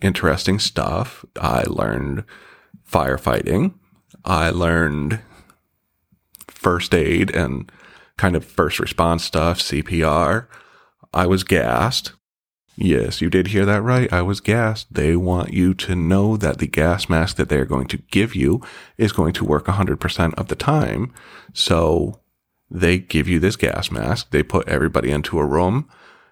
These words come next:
and you think nothing is going on. You're just breathing normally through the gas mask. Then they have you take the gas mask off and stand there and take in this mild tear gas,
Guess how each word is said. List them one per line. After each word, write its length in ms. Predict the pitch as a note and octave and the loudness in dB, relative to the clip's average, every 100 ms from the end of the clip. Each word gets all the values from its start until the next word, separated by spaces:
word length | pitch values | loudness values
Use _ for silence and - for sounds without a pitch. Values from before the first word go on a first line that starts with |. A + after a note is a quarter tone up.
| - | -4
and 300 | G2 F#2+ F#2 | 0 2 2
you 100 | F2+ | 2
think 300 | F2 F2 - | 0 -2 0
nothing 260 | C#2 - | -2 0
is 140 | D2+ E2 | -2 0
going 260 | E2+ G2+ | 2 2
on. 180 | F#2+ E2 | 2 2
You're 100 | G2 | 2
just 260 | F#2 F2 - | 2 -2 0
breathing 320 | - E2 F#2+ | 0 2 4
normally 320 | F#2 F#2+ G2 | 2 2 0
through 140 | F#2 E2+ | -2 -4
the 60 | |
gas 320 | F2 G2 G#2 | 0 0 0
mask. 280 | - F#2 G2+ | 0 0 0
Then 80 | G2 | -2
they 100 | G2 | 0
have 160 | A2+ G#2+ | -2 -4
you 80 | |
take 280 | G2+ - A2+ | -4 -4 -4
the 80 | F#2 | -2
gas 280 | F#2+ F#2+ - | 0 0 0
mask 320 | F#2+ F2+ - | 0 0 0
off 260 | F#2 F2+ - | 0 0 -4
and 140 | E2+ | -4
stand 460 | - - G#2 G2+ C#2+ | -4 0 2 2 0
there 320 | A1+ A#1+ - - - - _ _ _ - | -4 -8 -10 -20 -20 -20 _ _ _ -2
and 360 | G2 F#2 - _ _ _ | 0 2 -2 _ _ _
take 340 | - B2+ A2 - | -4 -2 0 2
in 380 | G2+ F#2 E2+ - | 2 2 -2 0
this 440 | F2+ F#2 - - _ _ - - _ | 0 0 -2 -4 _ _ -20 -20 _
mild 720 | - F2 F2 E2 F#2 F#2 F#2 - _ | -4 0 0 0 0 -2 -4 -10 _
tear 280 | - G2+ F2+ | 2 2 4
gas, 540 | C2 A#1 - - - | 2 0 -2 -8 -12